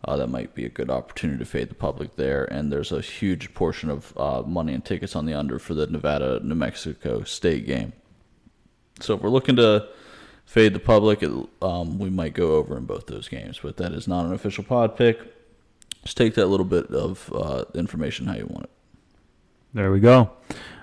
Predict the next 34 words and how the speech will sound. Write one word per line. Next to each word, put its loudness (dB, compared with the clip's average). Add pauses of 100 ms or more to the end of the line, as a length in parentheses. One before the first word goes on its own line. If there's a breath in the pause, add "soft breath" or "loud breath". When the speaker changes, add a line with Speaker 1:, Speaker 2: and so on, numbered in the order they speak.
(160)
Speaker 2:
All 2
right, 4
and 2
then, 8
uh, 8 (1400)
Big 8
Country, 6
why 10
don't 6
you -12
go 10
ahead 6
and 2
give 6
them 6 (100)
all 4
of 0
our 0
socials? 2 (520 soft breath)
Speaker 1:
Uh, 2
what 2
is -6 (160)
D 4
Posh 4
thirteen 4
for -2
Dan? 6
Speaker 2:
That's 4
true. 6
Speaker 1:
You 8
can 2
find 6
me 6
at, 2